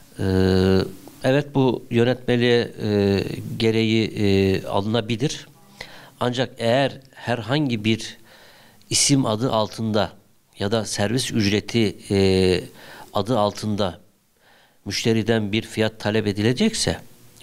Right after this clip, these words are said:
bir ücret alınacaksa, bunun o kapı girişindeki listede,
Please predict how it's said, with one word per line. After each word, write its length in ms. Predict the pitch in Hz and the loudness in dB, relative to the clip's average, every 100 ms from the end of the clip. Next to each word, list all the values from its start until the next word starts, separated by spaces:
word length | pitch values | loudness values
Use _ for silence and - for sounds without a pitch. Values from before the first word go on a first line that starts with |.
| 104 | 0
bir 140 | 110 | 0
ücret 420 | 104 95 113 - | 0 0 -2 0
alınacaksa, 720 | 101 110 131 165 - 185 220 - - - - - - - - | -2 0 0 -2 0 -2 -2 -8 -20 -20 -20 -20 -20 -18 -4
bunun 540 | 98 131 147 165 - - _ _ _ _ _ | 0 2 2 0 -8 -20 _ _ _ _ _
o 320 | 135 139 139 - | 2 2 0 -4
kapı 260 | 120 151 | -2 0
girişindeki 880 | 139 127 127 - 127 123 120 131 127 - - _ _ _ - | 2 2 0 2 2 2 0 -2 -2 -6 -20 _ _ _ -12
listede, 640 | 101 95 - - 120 95 107 | -2 0 2 0 2 0 0